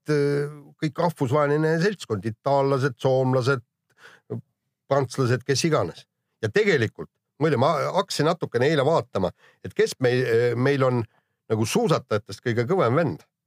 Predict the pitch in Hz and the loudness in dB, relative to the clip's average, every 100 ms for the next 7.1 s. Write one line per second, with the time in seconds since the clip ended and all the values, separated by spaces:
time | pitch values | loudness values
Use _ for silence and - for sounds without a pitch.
0 | _ _ _ - 123 151 147 190 233 135 | _ _ _ -2 0 2 2 2 2 0
1 | 117 110 - 214 175 113 165 202 135 76 | 0 -2 -2 0 2 2 2 2 0 -4
2 | - - 117 165 - 131 165 117 107 - | -10 -6 -2 -2 0 0 2 0 -4 -4
3 | 175 160 - 185 185 - _ _ _ _ | -2 0 0 0 -2 -6 _ _ _ _
4 | - 123 - 160 131 107 - 175 139 - | -4 -2 0 2 2 0 0 0 0 -6
5 | 90 156 165 - - 78 - _ _ _ | -8 -2 -2 -2 -10 -10 -12 _ _ _
6 | _ _ _ _ - 131 131 123 135 123 | _ _ _ _ 0 2 2 2 0 0
7 | - | 0